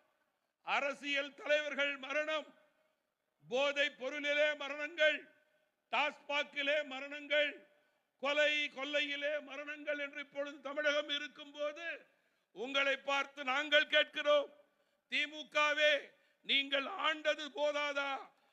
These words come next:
உங்கள் ஆட்சியில் மக்கள் மாண்டது போதாதா?" என்று நாங்கள் கேட்க விரும்புகிறோம். வருங்காலங்களிலே தமிழகத்திலே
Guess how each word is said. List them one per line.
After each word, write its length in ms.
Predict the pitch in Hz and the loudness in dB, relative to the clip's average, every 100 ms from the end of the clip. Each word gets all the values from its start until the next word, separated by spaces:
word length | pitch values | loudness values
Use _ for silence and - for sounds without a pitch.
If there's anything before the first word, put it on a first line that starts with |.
| _ | _
உங்கள் 340 | 196 247 - | -12 -4 -2
ஆட்சியில் 840 | 233 254 294 - 269 294 294 277 - _ _ | 0 -2 -4 -6 -4 0 0 -2 -10 _ _
மக்கள் 480 | 190 262 285 294 294 | -2 -2 0 2 2
மாண்டது 580 | 247 269 311 294 294 294 | 0 -2 -2 -2 -4 -4
போதாதா?" 800 | 254 294 285 294 277 262 254 - _ - | -4 -2 -2 -2 -2 0 -2 -6 _ -18
என்று 240 | 233 247 269 | -12 -12 -8
நாங்கள் 380 | 269 262 262 247 | -8 -6 -8 -6
கேட்க 360 | 262 254 269 | -6 -4 -2
விரும்புகிறோம். 720 | 254 254 262 226 247 254 403 - - - _ - - _ _ _ _ _ _ _ _ _ _ _ 156 | 0 -2 -2 -2 0 0 -2 -12 -20 -20 _ -20 -20 _ _ _ _ _ _ _ _ _ _ _ 0
வருங்காலங்களிலே 1300 | 233 254 254 262 285 285 285 277 285 285 294 277 220 - _ _ _ _ _ _ _ _ - | 0 0 0 2 2 0 -2 0 2 6 6 4 -2 -18 _ _ _ _ _ _ _ _ 0
தமிழகத்திலே 1000 | 240 277 269 269 277 285 294 294 294 | 2 4 2 2 2 6 8 6 2